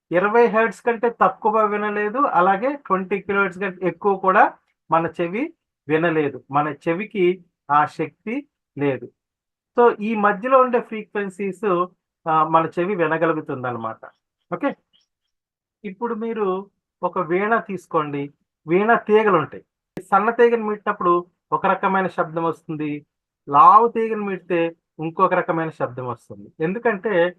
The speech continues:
దాని ఆకారాన్ని బట్టి ఆ శబ్దం ఉండడం అన్నది జరుగుతుందన్నమాట. ఓకే, మంత్రం అంటే ఏంటంటే కొన్ని శబ్దాల్ని కలిపితే వచ్చేదాన్ని మంత్రము అని అంటారు. ఓకే, ఇప్పుడు ఆ అనేది ఒక శబ్దం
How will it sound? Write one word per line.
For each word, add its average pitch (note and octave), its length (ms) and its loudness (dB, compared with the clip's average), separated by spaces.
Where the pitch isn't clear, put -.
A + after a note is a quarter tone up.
దాని F#3+ 160 4
ఆకారాన్ని A3 680 6
బట్టి G3+ 540 -6
ఆ D3 100 2
శబ్దం E3 460 -2
ఉండడం C#3+ 380 -4
అన్నది C3+ 320 -6
జరుగుతుందన్నమాట. A2+ 960 -8
ఓకే, G#3 180 -4
మంత్రం A#3 460 2
అంటే B3+ 280 2
ఏంటంటే F#3 680 -2
కొన్ని G#3+ 280 -2
శబ్దాల్ని A3+ 1000 2
కలిపితే G#3 380 2
వచ్చేదాన్ని F#3 640 0
మంత్రము F3+ 580 2
అని E3+ 180 0
అంటారు. A#2+ 340 -6
ఓకే, - 180 -10
ఇప్పుడు A#3+ 440 0
ఆ F#3 120 8
అనేది A3 280 -2
ఒక G3 200 -4
శబ్దం D3+ 300 -2